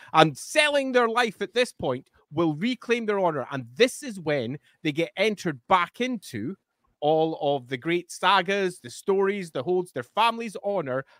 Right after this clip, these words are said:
has been reclaimed. Their name has been reclaimed. But the entirety of the time that they were out of it is not recorded. That's it.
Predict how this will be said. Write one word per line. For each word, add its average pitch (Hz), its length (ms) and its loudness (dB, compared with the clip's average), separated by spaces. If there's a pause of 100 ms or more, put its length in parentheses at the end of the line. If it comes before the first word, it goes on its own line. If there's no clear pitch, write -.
has 190 300 4
been 202 360 -4
reclaimed. 175 640 -4
Their 208 240 4
name 214 340 -2
has 135 220 -14
been 160 180 -6
reclaimed. 123 440 -10 (260)
But 170 160 0
the 151 140 0
entirety 262 640 0
of 220 120 -4
the 196 80 -6
time 220 320 -2
that 165 120 -6
they 156 100 -2
were 147 280 -4
out 240 320 0
of 117 100 -8
it 143 320 -10 (600)
is 147 260 2
not 143 220 0
recorded. 117 500 -2 (400)
That's 156 240 2
it. 127 180 -2